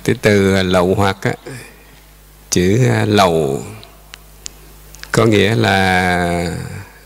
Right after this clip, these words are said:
rỉ chảy, à, à,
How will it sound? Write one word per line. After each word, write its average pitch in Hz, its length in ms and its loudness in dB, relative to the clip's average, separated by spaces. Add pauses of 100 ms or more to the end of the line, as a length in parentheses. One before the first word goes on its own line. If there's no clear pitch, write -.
(100)
rỉ 98 560 0
chảy, 98 480 0 (1120)
à, 87 640 -2 (680)
à, 87 240 0